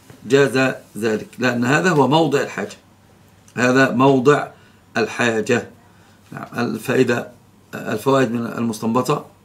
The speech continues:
عند تعارض فرض العين وفرض الكفاية يقدم فرض العين على فرض الكفاية.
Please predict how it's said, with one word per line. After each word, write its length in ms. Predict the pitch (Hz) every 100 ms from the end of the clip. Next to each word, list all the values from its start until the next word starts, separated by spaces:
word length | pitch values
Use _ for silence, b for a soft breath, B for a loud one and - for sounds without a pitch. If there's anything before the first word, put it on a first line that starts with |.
| _ _ - -
عند 280 | 131 135
تعارض 420 | 143 147 190 180 117
فرض 260 | 160 127
العين 280 | 135 139 151
وفرض 240 | 127 143
الكفاية 340 | 127 - 151 175
يقدم 340 | 170 156 143
فرض 220 | 127 143
العين 160 | 123 135
على 160 | 120 113
فرض 160 | 123
الكفاية. 240 | 120 -